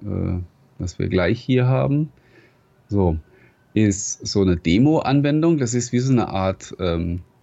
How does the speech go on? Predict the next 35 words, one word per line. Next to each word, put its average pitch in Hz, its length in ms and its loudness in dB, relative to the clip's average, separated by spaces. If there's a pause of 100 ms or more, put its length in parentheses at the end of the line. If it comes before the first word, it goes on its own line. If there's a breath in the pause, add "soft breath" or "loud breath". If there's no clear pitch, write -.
Asteroids, 98 800 0
ja. 123 160 0 (240 loud breath)
Ich - 60 -14
muss 127 140 2
das 123 140 0
jetzt 113 140 -2
auch 107 60 2
ein 101 60 -2
bisschen 110 220 0
erklären 107 380 0
für 110 160 -4
die, 98 280 -2 (580 soft breath)
für - 160 -2
die 107 140 2
Leute, 95 280 0
die 107 100 -2
nachher 101 260 -2
da 92 120 0
am 87 120 -2
Podcast - 480 -6
zuhören. 120 420 0 (300 loud breath)
Also 107 300 0
das 101 200 -6
ist 120 140 -8
jetzt 120 160 -4
hier 120 100 0
quasi 104 360 -4
wie 113 80 -6
so 127 80 -2
eine, 113 200 2
eine 98 180 -2
Kanzel 120 420 -4
von 104 180 -2
einem 95 100 -2
Raumschiff, 131 540 -2